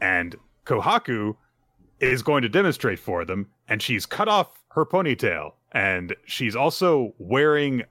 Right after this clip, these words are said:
um, a different dress. She's got the E equals M C squared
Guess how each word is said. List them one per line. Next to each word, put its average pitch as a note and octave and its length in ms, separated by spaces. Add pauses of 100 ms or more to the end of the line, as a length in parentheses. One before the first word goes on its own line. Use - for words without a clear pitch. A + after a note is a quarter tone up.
um, G2 480 (460)
a G2 80
different C3 340
dress. A#2 680
She's A#2+ 260
got C3 400
the A2 100
E A#2+ 260
equals A#2+ 280
M A#2 160
C A#2+ 220
squared B2 580